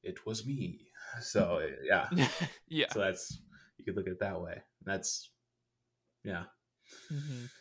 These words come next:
Speaker 1: So that works. Um, but, yeah, so we, we see it all kinda coming together here.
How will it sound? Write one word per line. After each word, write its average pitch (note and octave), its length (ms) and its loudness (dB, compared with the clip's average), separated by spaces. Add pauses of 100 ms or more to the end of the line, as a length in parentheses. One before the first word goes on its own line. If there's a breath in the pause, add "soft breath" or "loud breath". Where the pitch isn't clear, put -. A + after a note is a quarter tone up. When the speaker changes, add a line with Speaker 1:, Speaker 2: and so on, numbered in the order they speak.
(680 loud breath)
Speaker 1:
So - 160 -8
that F#2+ 200 0
works. E2 540 -2 (640 soft breath)
Um, F2+ 420 -2 (1400 soft breath)
but, G2 300 2 (2250)
yeah, F#2 240 6
so G2+ 380 6
we, G2 180 4
we G#2+ 120 2
see B2 280 6
it A2+ 80 8
all A2 240 10
kinda G#2+ 280 2
coming G2+ 300 0
together F2+ 400 2
here. F2+ 380 -2